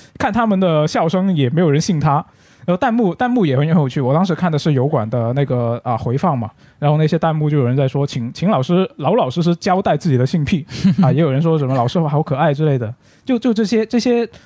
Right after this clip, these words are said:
互动的环节我觉得还挺有趣的。然后毕竟这个 cosplay 的人在这儿嘛，那之后也还是聊了很多关于就是这莱莎这三部里面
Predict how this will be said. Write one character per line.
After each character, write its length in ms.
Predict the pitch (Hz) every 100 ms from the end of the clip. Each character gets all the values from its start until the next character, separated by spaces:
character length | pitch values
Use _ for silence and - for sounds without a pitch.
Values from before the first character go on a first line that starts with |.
| -
互 180 | 320 214
动 180 | 202
的 140 | 156 135
环 220 | - 165
节 120 | 170
我 80 | 160
觉 100 | 131
得 60 | 139
还 80 |
挺 140 | 143 147
有 80 | 110
趣 260 | - 131
的。 80 | 151 - _ _ _ _ _
然 140 | 185
后 140 | 202 185
毕 140 | 214
竟 260 | 214 208 170
这 100 | 220
个 160 | 180 151
cosplay 360 | 220 196 -
的 120 | 185 123
人 120 | 147
在 120 | 160
这 120 | 165
儿 40 | 139
嘛， 160 | 113 - - _
那 280 | 214 185 135
之 300 | - - 277
后 160 | 262 185
也 320 | 160 147 131
还 180 | - 185
是 140 | 277
聊 160 | 156 156
了 100 | 175
很 160 | 127
多 140 | 120 175
关 240 | 180 185
于 160 | 185 190
就 180 | 190 175
是 460 | - 160 147 143
这 460 | - 208 165 135 127 165
莱 180 | 139
莎 240 | 185 208 202
这 160 | 190
三 340 | 139 - 208 226
部 160 | 233
里 120 | 135 120
面 200 | 147